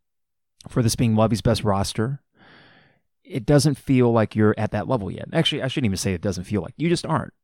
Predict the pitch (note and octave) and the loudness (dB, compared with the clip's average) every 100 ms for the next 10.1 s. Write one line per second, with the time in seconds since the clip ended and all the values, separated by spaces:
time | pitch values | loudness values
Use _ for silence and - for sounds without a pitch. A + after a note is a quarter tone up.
0 | - G2+ G2 A#2+ - C3 - A#2+ A2+ - | -8 -2 0 0 0 -2 0 0 0 0
1 | A2+ G#2 G#2 G#2 G2 G2+ G2+ G2 - G#2+ | 0 2 2 0 0 0 0 -2 -2 -2
2 | G2 G2+ G2 F#2 F#2+ A2+ G#2 E2+ - - | -4 -6 -6 -6 -2 0 0 -4 -10 -16
3 | - - - - - B2+ A2+ - - - | -20 -20 -14 -4 2 4 4 0 -10 -6
4 | D3+ E3 F#3+ E3+ D3 - D#3 C#3+ C#3+ B2+ | -2 0 0 0 -2 -2 -4 -2 -2 -2
5 | B2 A2 G#2 F#2 - _ _ - B2 A2 | -2 0 0 -4 -10 _ _ -6 -2 0
6 | G#2+ G#2 G2 F#2+ F2 G2 G#2 G#2 A2 G2+ | 2 2 2 0 -2 -2 0 4 4 4
7 | F#2 F2+ F#2+ - D3 A#2+ A2 G#2+ G#2 G2 | 0 -4 -4 -2 0 2 0 2 2 2
8 | F#2+ - F#2+ A2 F#2+ F2+ F2+ F2+ F#2 E2+ | 0 -4 -4 -2 -2 0 -2 -2 -2 -4
9 | F2 - F#2 F2+ - - F#2 A#2 B2+ E2+ | -4 -4 -4 -4 -6 -6 -4 0 0 0
10 | A#1 | -8